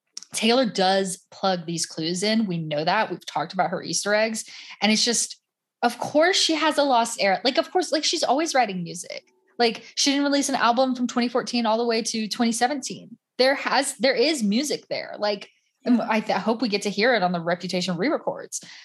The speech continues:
But I agree. I think, I think the karma theory is, is a pretty, it's a great Taylor theory. There's tons of stuff that's, like, come from her. It's a very full-bodied.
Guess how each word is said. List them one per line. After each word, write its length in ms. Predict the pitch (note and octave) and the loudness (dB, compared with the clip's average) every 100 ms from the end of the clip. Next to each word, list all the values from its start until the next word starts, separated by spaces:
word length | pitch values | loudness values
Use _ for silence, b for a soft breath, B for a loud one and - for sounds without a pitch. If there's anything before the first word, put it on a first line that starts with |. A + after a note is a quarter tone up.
| B - | B 0
But 400 | A3 G#3 G3 - _ _ _ | 4 4 2 -2 _ _ _
I 140 | A3+ C4 | 0 0
agree. 340 | A3+ C4 A#3 | 0 -2 -2
I 100 | G3 | -2
think, 260 | G3 F#3+ F3 | -2 -4 -2
I 80 | G3 | -4
think 220 | G3 G3+ | -2 -4
the 60 | G3 | -4
karma 380 | - F#3 F3 F3 | -2 0 2 0
theory 380 | F3 E3 D3 C#3 | -2 -4 -4 -6
is, 460 | E3+ E3 F3 - - | -8 -8 -8 -10 -6
is 200 | F#3+ F3+ | -4 -2
a 60 | F3 | -4
pretty, 280 | F3+ F3+ D#3 F#3+ | -2 -2 -2 -4
it's 160 | F#3 | -2
a 40 | F#3+ | -2
great 480 | F3+ F3 F3 - | -2 0 0 -2
Taylor 320 | - E3 G#2+ - | -6 -8 -6 -10
theory. 300 | G#2 G#2+ C#3 | -10 -10 -6
There's 220 | F3+ - | -4 -4
tons 340 | - A3 A3+ | 0 2 2
of 80 | G#3 | 0
stuff 300 | - F#3 F3+ | 0 0 0
that's, 240 | D#3+ - - | -6 -6 -4
like, 260 | D3 - - _ | -4 -6 -20 _
come 260 | - G3 F#3+ | -2 0 0
from 160 | F3 | -2
her. 380 | E3 - F3+ F#3 | -2 0 2 2
It's 140 | F#3+ A3+ | 0 0
a 20 | |
very 160 | C4+ | 0
full-bodied. 880 | C4+ - G#3+ G3 E3+ D#3 E2+ F2 - | 0 -2 0 0 0 -2 -4 -10 -16